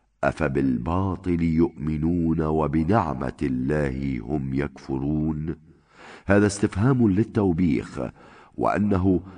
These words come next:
بعد هذه الحقائق التي مرت وذكرها سبحانه،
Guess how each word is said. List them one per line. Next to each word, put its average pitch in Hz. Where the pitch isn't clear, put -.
بعد 62
هذه 85
الحقائق 90
التي 90
مرت 80
وذكرها 82
سبحانه، 85